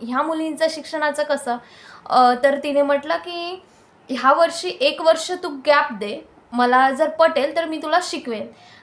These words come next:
तर ह्या मुलीचं एकच होतं, मी चांगलं करेन तर माझं चांगलं होईल," असं तिच्या तोंडी बसलेलं होतं.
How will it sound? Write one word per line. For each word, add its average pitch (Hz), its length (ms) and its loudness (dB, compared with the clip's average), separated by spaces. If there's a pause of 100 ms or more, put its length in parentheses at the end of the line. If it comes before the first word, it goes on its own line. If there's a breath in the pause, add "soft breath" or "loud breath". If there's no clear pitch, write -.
(120)
तर 370 100 2
ह्या 370 220 -2
मुलीचं 339 400 -4
एकच 339 260 -4
होतं, 311 200 -2
मी 269 160 -2
चांगलं 285 340 -2
करेन 311 320 2 (300)
तर 285 100 -4
माझं 247 300 -2
चांगलं 247 360 0
होईल," 254 260 -4
असं 262 260 -6
तिच्या 381 220 0 (440 loud breath)
तोंडी 285 480 2
बसलेलं 247 560 2
होतं. 233 340 -4